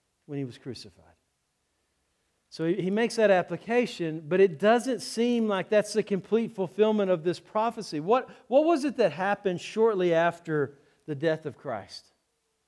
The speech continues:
Christ died, he rose again, the church is being formed and founded, centered primarily in Jerusalem,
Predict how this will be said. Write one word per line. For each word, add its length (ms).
Christ 480
died, 500
he 160
rose 300
again, 280
the 100
church 500
is 120
being 300
formed 440
and 120
founded, 400
centered 380
primarily 640
in 100
Jerusalem, 680